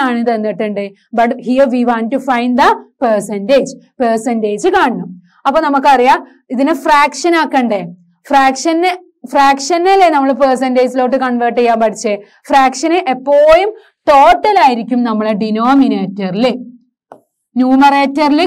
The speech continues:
ഗേൾസിന്റെ നമ്പർ fifteen by twenty-five, അല്ലേ? ഗേൾസിന്റെ ഫ്രാക്ഷനിലാക്കിയപ്പം ഗേൾസിന്റെ നമ്പർ ഫിഫ്റ്റീൻ ആണ്, total number of children twenty-five ആണ്. So, our fraction fifteen by twenty-five.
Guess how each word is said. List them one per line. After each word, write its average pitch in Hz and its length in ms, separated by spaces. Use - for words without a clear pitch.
ഗേൾസിന്റെ 233 680
നമ്പർ 202 240
fifteen 311 460
by 233 100
twenty-five, 185 640
അല്ലേ? 277 200
ഗേൾസിന്റെ 269 480
ഫ്രാക്ഷനിലാക്കിയപ്പം 302 920
ഗേൾസിന്റെ 277 420
നമ്പർ 302 200
ഫിഫ്റ്റീൻ 294 380
ആണ്, 302 140
total 277 420
number 311 240
of 277 60
children 254 280
twenty-five 262 600
ആണ്. 269 140
So, 262 100
our 247 180
fraction 233 460
fifteen 233 520
by 214 100
twenty-five. 185 600